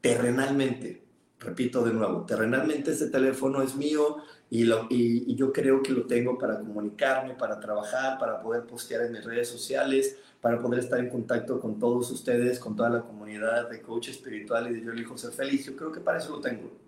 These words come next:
Pero espiritualmente hay más información. Hay más información que este, que este teléfono me está dando. Simplemente que sea rojo.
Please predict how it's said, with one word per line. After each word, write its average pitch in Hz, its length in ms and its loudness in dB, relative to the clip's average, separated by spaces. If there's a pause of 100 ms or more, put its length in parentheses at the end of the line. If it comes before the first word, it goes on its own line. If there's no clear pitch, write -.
(420)
Pero 117 140 2
espiritualmente 131 960 2
hay 117 120 0
más 113 520 0
información. 104 840 -6 (520)
Hay 120 180 -2
más - 240 -2
información 117 540 2
que - 80 0
este, - 340 -2
que - 80 -8
este - 140 -2
teléfono 113 460 4
me 107 80 2
está 113 200 4
dando. 110 380 4 (340)
Simplemente 165 680 4
que 147 140 0
sea 143 220 4
rojo. - 440 2